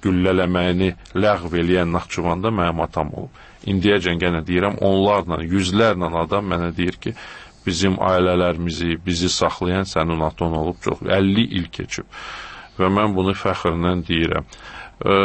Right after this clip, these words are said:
anam isə, o da çox tanınmış adam olub, o, ə, mərkəzi komitədə işləyib, hələ əllinci illərdə və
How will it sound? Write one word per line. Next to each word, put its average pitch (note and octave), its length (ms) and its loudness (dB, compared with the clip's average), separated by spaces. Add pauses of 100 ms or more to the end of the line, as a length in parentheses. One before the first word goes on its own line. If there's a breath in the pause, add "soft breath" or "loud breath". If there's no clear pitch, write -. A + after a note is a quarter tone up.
(300)
anam C#3+ 400 4
isə, D#3 240 0
o A#2 240 2
da G#2+ 140 0 (100)
çox - 320 2
tanınmış F2+ 520 -2
adam F2 320 2
olub, F#2+ 360 0
o, F2+ 160 2 (600 loud breath)
ə, E2+ 180 0 (100)
mərkəzi F2+ 560 0
komitədə E2+ 560 0
işləyib, F#2 540 -2
hələ E2+ 220 4
əllinci F2 500 0
illərdə E2+ 580 0
və F#2+ 220 4